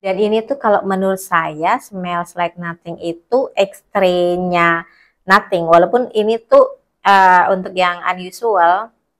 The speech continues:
konsentranya tuh eau de parfum. Cuman, eh, kenapa saya bilangnya extrait de parfum? Karena di smells like nothing ini dia ada wangi nothingnya,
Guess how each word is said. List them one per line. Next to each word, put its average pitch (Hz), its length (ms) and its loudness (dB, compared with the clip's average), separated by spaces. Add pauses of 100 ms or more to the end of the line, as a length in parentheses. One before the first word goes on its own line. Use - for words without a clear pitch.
(240)
konsentranya 196 560 -2
tuh 214 100 -6
eau 190 80 0
de 170 160 -4
parfum. - 380 -8 (880)
Cuman, 196 420 -2 (320)
eh, 175 240 0
kenapa 175 560 6
saya 175 400 -2
bilangnya 170 480 -4
extrait 170 320 -8
de 175 60 -16
parfum? 202 340 -6
Karena 185 400 -6 (400)
di 185 320 0
smells 175 560 -6
like 170 220 -4
nothing 170 420 -12
ini 202 480 -6 (320)
dia 185 240 4
ada 165 160 -4
wangi 165 400 -2
nothingnya, 165 480 -10